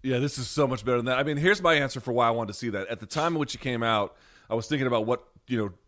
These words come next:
career choices I wanted to make, and I really wanted to join the military at the time. So I had that kind of fever, right?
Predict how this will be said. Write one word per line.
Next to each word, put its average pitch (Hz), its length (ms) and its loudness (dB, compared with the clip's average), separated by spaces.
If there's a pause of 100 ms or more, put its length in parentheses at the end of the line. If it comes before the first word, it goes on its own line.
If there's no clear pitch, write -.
(260)
career 127 280 2
choices 110 360 -2
I - 20 0
wanted 110 300 -4
to 107 80 -8
make, 110 240 -2
and 107 100 -4
I 107 40 -4
really 123 200 0
wanted 113 220 -2
to 92 60 -12
join 110 200 -4
the 101 60 -8
military 107 440 -4
at 90 60 -6
the 87 80 -18
time. 90 460 -8 (340)
So 123 140 -2
I 120 80 2
had 127 160 0
that 120 100 -2
kind 131 220 -2
of 104 80 -10
fever, 113 640 -4 (100)
right? 110 320 0